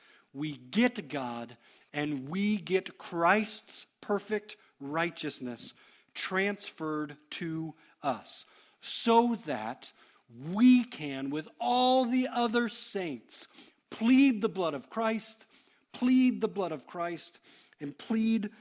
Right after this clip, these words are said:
the blood of Christ in order to receive His compassion, His mercy, His grace. But God, being rich in mercy, because of the great love with which He loved us,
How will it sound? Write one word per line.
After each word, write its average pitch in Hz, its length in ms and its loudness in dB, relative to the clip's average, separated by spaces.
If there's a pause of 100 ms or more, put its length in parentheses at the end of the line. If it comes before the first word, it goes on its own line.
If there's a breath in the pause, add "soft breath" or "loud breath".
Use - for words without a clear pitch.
(140 loud breath)
the 160 60 -8
blood 160 280 -4
of 160 160 -8
Christ - 520 -16 (320 soft breath)
in 135 120 -8
order 185 240 -4
to 196 160 -8
receive 135 640 -6 (380 soft breath)
His 196 320 0
compassion, 123 800 -8 (380 soft breath)
His 175 340 -6
mercy, 123 640 -8 (500)
His 139 480 -8 (160)
grace. 101 600 -20 (640 soft breath)
But 202 400 0 (240)
God, 113 340 -6 (840 soft breath)
being 190 460 0
rich 214 320 4
in 202 160 -2
mercy, 117 480 -10 (380 soft breath)
because 202 500 2
of 214 80 -4
the 208 100 0
great 202 280 0
love 165 240 -2
with 160 160 -10
which 147 220 -10
He 160 120 -10
loved 123 260 -10
us, 117 180 -18